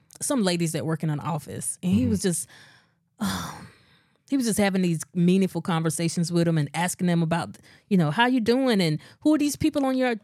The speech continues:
Speaker 1: on your desk right here?" And they was telling them, "Well, that's my daughter, and she just graduated college." And he just, he just seemed so genuine and concerned and just honest.
Speaker 2: But
Speaker 1: Ugh.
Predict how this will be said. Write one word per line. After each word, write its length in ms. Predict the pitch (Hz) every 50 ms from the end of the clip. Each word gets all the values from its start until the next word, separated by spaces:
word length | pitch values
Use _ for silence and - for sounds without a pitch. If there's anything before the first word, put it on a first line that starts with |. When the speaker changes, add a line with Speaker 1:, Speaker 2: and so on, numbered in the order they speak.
| - -
Speaker 1:
on 140 | 247 247
your 120 | 247 240 226
desk 320 | 196 247 247 254 - -
right 160 | 226 175 165
here?" 320 | 185 196 170 156 143 147 - _ _ _ _ _ _ -
And 120 | 185 175
they 80 | 175 175
was 120 | 170 160
telling 240 | - 202 185 175 170
them, 180 | 170 170 170 165
"Well, 160 | 165 160 175
that's 180 | 214 247 247 -
my 100 | 254 247
daughter, 440 | 240 254 233 240 247 254 269 254 233
and 100 | 196 190
she 120 | - 254 240
just 200 | 226 240 233 220
graduated 500 | 233 226 240 214 247 247 240 233 226 -
college." 400 | - 233 226 233 240 233 196 202
And 100 | 185 196
he 120 | 269 320
just, 300 | - 277 254 - - - _ _ _ _ _ _ _ -
he 60 | 311
just 200 | 277 294 - -
seemed 200 | - 240 233 -
so 120 | 214 175 156
genuine 760 | 143 - 202 202 214 220 214 214 214 208 208 208 208 208 -
and 140 | - 175 -
concerned 920 | 165 151 151 - - - 196 190 196 196 196 196 196 190 190 190 190 185 -
and 260 | - 165 160 156 147
just 320 | - 160 147 143 - - - - _ _ _ _ _ _ _ _ _ _ _ - - -
honest. 640 | 190 190 190 190 185 185 185 - - - - - - _ _ _ _ _ _ _ _ _ _ _ _ _ _ - - _ _ _ _ _ _ _ _ _ _ -
Speaker 2:
But 100 | 101 90
Speaker 1:
Ugh. 220 | - - - -